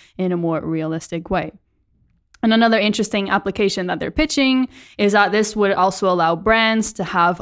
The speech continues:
always available brand agents. Um, for example, I don't know, the Sandbox or Decentraland, you always have someone there that you trust can represent your brand and talk to real life customers in a more realistic way.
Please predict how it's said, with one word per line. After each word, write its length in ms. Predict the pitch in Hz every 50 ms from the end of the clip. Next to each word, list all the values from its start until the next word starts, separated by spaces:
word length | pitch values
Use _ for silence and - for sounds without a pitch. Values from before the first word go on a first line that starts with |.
| - -
always 460 | 190 196 202 202 196 190 190 185 - -
available 760 | 185 165 185 185 185 185 180 165 165 165 165 170 170 170 - _ _ _ -
brand 420 | 180 185 190 185 185 190 190 190 - 202
agents. 640 | 196 202 190 - 190 - - 190 - - - - - _ -
Um, 340 | 170 170 165 165 175 175 196
for 160 | - - 185
example, 400 | 175 - 180 165 170 165 156 165
I 80 | 165 160
don't 120 | 160 160
know, 120 | 165 165 160
the 160 | 165 160 165
Sandbox 600 | - - 175 175 180 175 170 165 160 165 - -
or 120 | 175 175
Decentraland, 600 | 175 180 - 220 208 214 202 202 196 196 185 185 190
you 60 | 180
always 340 | - 196 202 202 196 185 -
have 300 | - 180 185 180 170 175 170 - _ _ _ _ -
someone 420 | - - 208 190 185 180 175 190
there 440 | 208 240 247 226 220 214 214 220 214 - - - - -
that 100 | 190 190
you 140 | 196 190 185
trust 480 | 190 - 202 185 180 180 - - - _ _ _ _ -
can 140 | 208 185
represent 400 | 180 170 165 - 175 - 175 156
your 140 | 180 175 170
brand 480 | 165 - 226 233 233 233 226 214 196 -
and 200 | 156 165 170 165
talk 240 | - 185 175 170 -
to 520 | - - 180 170 165 165 165 165 175 170 - _ _ _ _ _
real 180 | 185 180 175 170
life 240 | 165 156 160 160 -
customers 800 | - 185 170 - - - - 165 165 165 170 170 - - - -
in 140 | 175 165 165
a 40 |
more 220 | 170 170 165 165 160
realistic 560 | 160 160 160 156 160 165 - - 170 165 -
way. 300 | 170 165 165 170 185